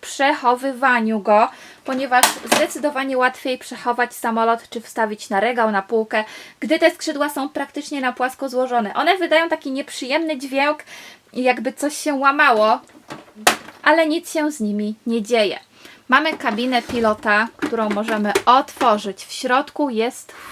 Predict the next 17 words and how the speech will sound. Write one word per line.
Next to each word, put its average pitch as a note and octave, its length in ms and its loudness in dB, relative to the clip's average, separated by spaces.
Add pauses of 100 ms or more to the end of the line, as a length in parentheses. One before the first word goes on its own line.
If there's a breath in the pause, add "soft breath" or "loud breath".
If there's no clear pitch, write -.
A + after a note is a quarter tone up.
(160)
fotel. G#3 800 2 (180)
Jest B3+ 280 0
też A#3 140 -4
oczywiście A#3 480 -6
wszystko E4+ 440 -2
to, D4 120 -2
co C4 200 -4 (100)
pilot C#4+ 280 0
potrzebuje, A#3+ 580 -4
by A#3 120 -2
pilotować C4 720 -2 (340 loud breath)
samolot. D4 840 2 (240)
Są C4 320 -2
pasy D4 420 -2
bezpieczeństwa. B3 920 -4
Fotel C4+ 380 -2
jest A#3+ 340 -6